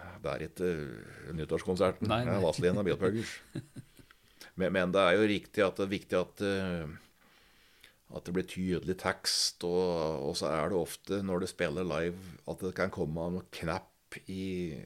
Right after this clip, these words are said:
Speaker 1: en ledning og, og slike ting.
Speaker 2: Mm.
Speaker 1: Like elektriske lyd, like ulyder, ta
Speaker 2: Ja.
Speaker 1: bort.
Speaker 2: Ja.
Speaker 1: Resonans og like ulyder, da skal ikke du med på en innspilling da, vet du.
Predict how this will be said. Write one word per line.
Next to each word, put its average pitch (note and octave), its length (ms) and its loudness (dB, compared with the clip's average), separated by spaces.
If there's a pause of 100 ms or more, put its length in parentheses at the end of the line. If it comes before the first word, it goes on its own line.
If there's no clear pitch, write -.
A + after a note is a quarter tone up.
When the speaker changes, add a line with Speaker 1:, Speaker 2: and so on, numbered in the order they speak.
(340)
Speaker 1:
en F2+ 80 -6
ledning F2+ 720 -2
og, F#2 460 -4
og G#2+ 60 -10
slike F#2 200 -8
ting. A#2+ 180 -4
Speaker 2:
Mm. A#2 460 0
Speaker 1:
Like - 260 -10
elektriske F2 800 -4
lyd, G2+ 180 0
like F2+ 460 -2 (560)
ulyder, A2 540 6
ta - 80 -6 (100)
Speaker 2:
Ja. A2 60 2
Speaker 1:
bort. F2 240 -2 (240)
Speaker 2:
Ja. - 160 -8 (1400)
Speaker 1:
Resonans F2+ 640 0
og G2 80 -8
like F2 240 -6
ulyder, F#2+ 420 -2
da F#2+ 120 -2
skal - 160 -2
ikke - 60 -12
du F#2 120 -2
med D2 180 -2
på E2+ 100 -8
en F2 120 -4
innspilling D#2 380 -6
da, D#2+ 100 -4
vet C#2 140 -10
du. - 80 -16